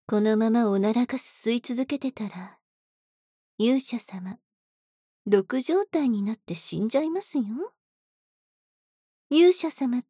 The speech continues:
て、毒耐性皆無ですもんね。私のヘでも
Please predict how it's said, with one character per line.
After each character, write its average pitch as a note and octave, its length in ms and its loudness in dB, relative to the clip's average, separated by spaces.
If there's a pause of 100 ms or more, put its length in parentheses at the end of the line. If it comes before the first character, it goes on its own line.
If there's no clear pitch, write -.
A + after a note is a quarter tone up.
(120)
て、 A#3+ 100 -6 (960)
毒 G#3+ 260 4
耐 D#4 300 -4
性 G3 340 -8
皆 D4+ 240 4
無 G4 100 2
で D4 120 -4
す - 120 -6
も A3+ 120 -2
ん G#3+ 200 -8
ね。 B3 240 -6 (1200)
私 A#3+ 560 0
の A#3+ 200 6
ヘ A#3+ 280 0
で A#3+ 160 -2
も F3 220 -10